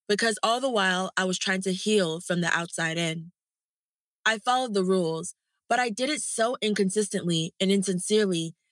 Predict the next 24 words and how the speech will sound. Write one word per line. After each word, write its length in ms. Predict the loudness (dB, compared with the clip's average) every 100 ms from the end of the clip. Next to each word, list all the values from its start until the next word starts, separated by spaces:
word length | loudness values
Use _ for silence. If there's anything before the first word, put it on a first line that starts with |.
| -2
that 100 | 0
I 100 | 2
was 180 | 0 0
no 220 | 0 0
better 400 | 0 0 0 0
than 180 | -2 -2
someone 320 | -2 0 0
who 140 | 2
didn't 260 | 0 0 0
even 220 | 0 -2
try. 380 | 0 0 0 -8 _ _ _ _ _ _ -6
I 80 | -6
figured 400 | -2 0 2 2
if 160 | 2 0
I 120 | -2
kept 280 | -4 -4 -4
doing 300 | -8 -2 0
all 120 | 0
the 120 | -2
Christian 400 | -2 -2 0 0
things 440 | 2 2 0 0
long 240 | 0 0 2
enough, 360 | 2 0 -2 -2
then 260 | -2 -2